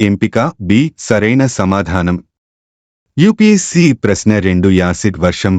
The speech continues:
పర్యావరణ కాలుష్యం వల్ల కలుగుతుంది. యూపీఎస్సీ రెండు వేల పదమూడు. ఏ, కార్బన్ డయాక్సైడ్ మరియు నైట్రోజన్. బి, కార్బన్ మోనాక్సైడ్ మరియు కార్బన్ డయాక్సైడ్. సి,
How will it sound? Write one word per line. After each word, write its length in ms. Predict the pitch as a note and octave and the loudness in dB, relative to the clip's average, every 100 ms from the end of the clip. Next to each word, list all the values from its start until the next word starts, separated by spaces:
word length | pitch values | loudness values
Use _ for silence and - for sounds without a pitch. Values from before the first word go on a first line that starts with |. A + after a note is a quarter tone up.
| F2 | -2
పర్యావరణ 600 | F2+ F2+ F2+ F2 E2+ F2 - | 0 0 0 0 0 -2 -2
కాలుష్యం 500 | F2+ F2+ F2 G2+ F2 E2+ | -2 -2 -2 0 0 0
వల్ల 160 | E2 F2 - | 0 -2 -2
కలుగుతుంది. 560 | F2 E2 E2 F2 F2+ F2 - _ A#2 | -4 -4 -2 0 0 -2 -4 _ 0
యూపీఎస్సీ 600 | D#3 - C#3+ D3+ - - D3 G2+ | 0 2 0 0 -2 0 2 2
రెండు 240 | F2+ F2 E2 | 0 0 0
వేల 200 | F2 F2+ - | 0 0 -2
పదమూడు. 460 | F2+ E2+ E2+ E2+ E2 D#2+ _ _ _ _ _ _ _ _ _ _ | -2 0 0 0 -2 -4 _ _ _ _ _ _ _ _ _ _
ఏ, 180 | C#3+ F#3+ | -2 0
కార్బన్ 560 | F3+ C3 B2+ C3 D3+ E3 | 0 0 0 0 0 2
డయాక్సైడ్ 640 | A2 G2+ G2+ - G#2 G2 F#2 | 2 0 -2 -2 -2 -2 0
మరియు 360 | F#2 F2 F2+ B2 | -2 0 2 2
నైట్రోజన్. 760 | D3+ G2 F#2 - F#2+ F2 F#2 F2+ - _ _ _ _ _ _ _ _ - | 2 0 -2 0 0 0 -2 -4 -8 _ _ _ _ _ _ _ _ -2
బి, 300 | A2 F3+ G3 | 2 2 0
కార్బన్ 500 | - G#2+ G#2+ C#3 D3 | 0 -2 0 0 4
మోనాక్సైడ్ 720 | G#2+ G#2 B2 B2+ - G2+ G#2+ F#2 | 4 2 0 -2 -2 0 0 0
మరియు 360 | F2+ F2 G2+ G#2 | 0 2 2 0
కార్బన్ 540 | - F#2 E2+ G2 D#3+ | -2 -2 -2 -2 -2
డయాక్సైడ్. 640 | G#2+ F2+ F2 - F#2+ F2 D#2+ _ _ _ _ _ _ _ _ _ - | 0 -2 -2 -4 -4 -4 -6 _ _ _ _ _ _ _ _ _ -6
సి, 200 | - | 0